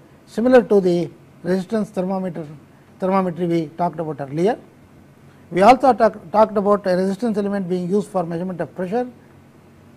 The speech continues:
In this case, in the present case, we are looking at the measurement of velocity using the same effect,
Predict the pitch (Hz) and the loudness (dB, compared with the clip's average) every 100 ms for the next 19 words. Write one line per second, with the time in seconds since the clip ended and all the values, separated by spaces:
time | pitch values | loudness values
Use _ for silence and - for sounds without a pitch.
0 | - 214 233 254 - 190 202 208 220 214 | -6 0 2 2 2 -2 0 0 0 0
1 | 180 - 226 269 190 190 180 165 175 185 | -6 -6 0 0 0 -2 -2 -6 -6 -6
2 | 185 196 170 147 165 156 165 175 170 151 | -6 -6 -6 -6 -8 -8 -8 -8 -8 -8
3 | 151 214 233 170 165 170 - - - 202 | 4 6 6 0 -8 -10 -16 -20 -2 0
4 | 208 190 - 226 185 - 143 - | 0 0 6 6 6 -2 -12 -18